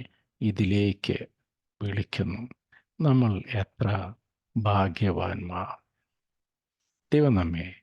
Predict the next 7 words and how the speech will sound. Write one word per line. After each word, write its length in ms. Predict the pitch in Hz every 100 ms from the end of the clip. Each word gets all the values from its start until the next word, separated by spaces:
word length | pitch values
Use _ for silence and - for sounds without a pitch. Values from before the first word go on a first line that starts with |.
| _ -
അനുഗ്രഹിക്കട്ടെ. 1000 | 107 101 - 101 104 - - - - 107 - _ _ _ -
ആമേൻ. 540 | 104 95 87 87 92 98 _ _ _ _ _ _ - - -
പറ്റുമെങ്കിൽ 680 | 107 - 113 110 107 104 101 - _ _ -
സങ്കീർത്തനം 880 | - 95 98 101 98 - 104 101 113 _ -
തൊണ്ണൂറ്റൊന്ന് 960 | 104 107 113 123 123 - 95 85 90 107 _ _ _ _ _ _ _ _ _ _ _ _ _ _ _ _ _ _ _ _ _ _ _ _ _
വളരെ 420 | 107 101 104 98 92 _ - -
സമാധാനത്തിൽ 1120 | - 95 101 107 110 104 - 95 92 -